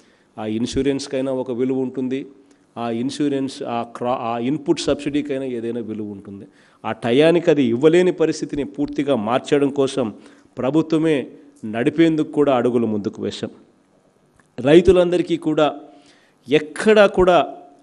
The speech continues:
రైతు పెట్టుబడి ఖర్చు పూర్తిగా తగ్గించే దాంట్లో భాగంగా రైతులకు బ్యాంకులు ఇస్తా ఉన్న క్రాప్ రుణాలు ఏవైతే ఉన్నాయో ఆ పంట రుణాలకు సంబంధించిన రైతులు ప్రా-, ప్రాంప్ట్గా బ్యాంకులకు కడితే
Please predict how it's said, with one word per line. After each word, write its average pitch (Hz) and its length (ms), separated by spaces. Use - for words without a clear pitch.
రైతు 143 360
పెట్టుబడి 175 440
ఖర్చు 170 280
పూర్తిగా 165 480
తగ్గించే 139 500
దాంట్లో 147 360
భాగంగా 131 500
రైతులకు 160 600
బ్యాంకులు 156 440
ఇస్తా 151 300
ఉన్న 143 240
క్రాప్ 117 420
రుణాలు 156 320
ఏవైతే 143 360
ఉన్నాయో 123 400
ఆ 110 120
పంట 156 360
రుణాలకు 156 580
సంబంధించిన 135 760
రైతులు 156 420
ప్రా-, 127 500
ప్రాంప్ట్గా 151 480
బ్యాంకులకు 143 560
కడితే 135 400